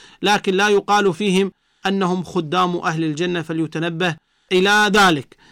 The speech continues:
آه، ملك الأملاك أو ملك الملوك. آه، مضى الكلام طبعًا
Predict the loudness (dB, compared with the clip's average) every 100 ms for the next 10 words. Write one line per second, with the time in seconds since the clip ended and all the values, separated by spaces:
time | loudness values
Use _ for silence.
0 | _ -2 -2 0 0 2 2 2 -2 0
1 | -2 2 2 2 0 -2 -2 0 -2 -2
2 | -2 0 0 2 0 -2 -6 -4 -4 -2
3 | -4 -2 -2 -2 -6 -6 -8